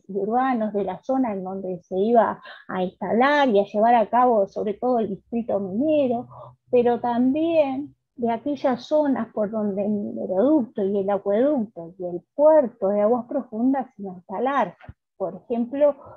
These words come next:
en Rocha. Este, muchas organizaciones, muchas O N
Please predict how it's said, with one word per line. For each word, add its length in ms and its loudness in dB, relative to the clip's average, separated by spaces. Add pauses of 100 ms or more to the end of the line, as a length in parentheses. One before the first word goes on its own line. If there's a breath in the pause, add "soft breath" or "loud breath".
(140 loud breath)
en 180 -12
Rocha. 480 0 (840)
Este, 440 -10
muchas 640 -4
organizaciones, 1120 -4
muchas 440 -4
O 180 -2
N 300 -6